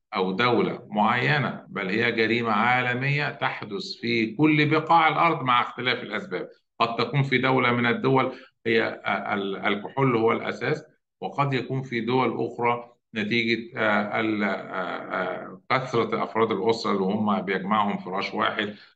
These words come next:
آه، ممكن تكون أحد الأسباب. آه،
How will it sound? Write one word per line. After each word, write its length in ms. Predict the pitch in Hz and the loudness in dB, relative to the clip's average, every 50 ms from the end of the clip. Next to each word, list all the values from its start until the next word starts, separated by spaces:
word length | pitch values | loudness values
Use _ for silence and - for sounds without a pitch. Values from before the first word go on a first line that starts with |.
| _ _ - | _ _ -6
آه، 320 | 98 101 95 95 90 92 | -2 0 0 0 0 -2
ممكن 400 | - 101 104 101 - - 98 92 | -2 -2 -2 -2 -2 -4 -8 -8
تكون 480 | - 95 - - 95 98 98 98 104 - | -10 -10 -6 -4 -2 -2 -2 -2 -4 -4
أحد 240 | - 92 - 101 - | -4 -4 -4 -4 -4
الأسباب. 560 | - - 85 90 90 - - 101 101 104 - - - - - _ _ _ _ - | -6 -6 -8 -10 -12 -6 -2 -2 -2 -2 -2 -6 -14 -20 -20 _ _ _ _ -4
آه، 540 | 127 127 131 131 131 131 135 135 - - - | 0 2 4 4 4 2 2 -2 -6 -10 -18